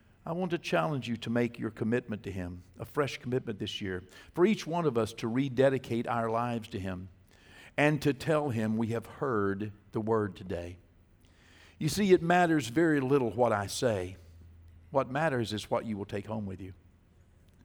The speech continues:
More than just telling, I want to teach.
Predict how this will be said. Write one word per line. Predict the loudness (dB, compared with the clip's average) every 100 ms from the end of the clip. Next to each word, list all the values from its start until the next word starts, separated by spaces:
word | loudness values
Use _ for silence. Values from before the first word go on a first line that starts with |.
| _ -20 -20 -20 -20 -20 -8
More | 2 6 8
than | 8 6
just | 2 -2 -2
telling, | 0 0 0 -2 -6 -8 -16 -20 _ -14
I | -6 -4
want | -4 -4
to | -4
teach. | -4 -4 -6 -12 -16